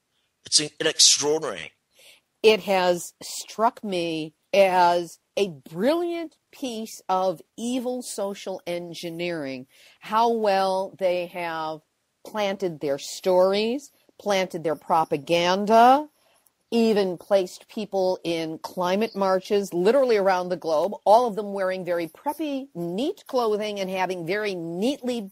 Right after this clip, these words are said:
Speaker 2: printed out signs dealing with, "Oh, nuclear is really the answer." And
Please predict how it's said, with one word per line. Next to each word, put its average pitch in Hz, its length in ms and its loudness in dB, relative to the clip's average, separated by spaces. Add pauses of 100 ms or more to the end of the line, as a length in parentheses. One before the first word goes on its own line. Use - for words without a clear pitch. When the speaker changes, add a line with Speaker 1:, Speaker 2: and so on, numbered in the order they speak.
Speaker 2:
printed 247 380 0
out 196 280 2
signs 180 720 -2 (360)
dealing 202 400 -2
with, 190 260 4
"Oh, 294 220 2
nuclear 175 440 -2
is 156 160 -8
really 185 260 -2
the 170 220 -4
answer." 196 520 -4 (480)
And 220 400 0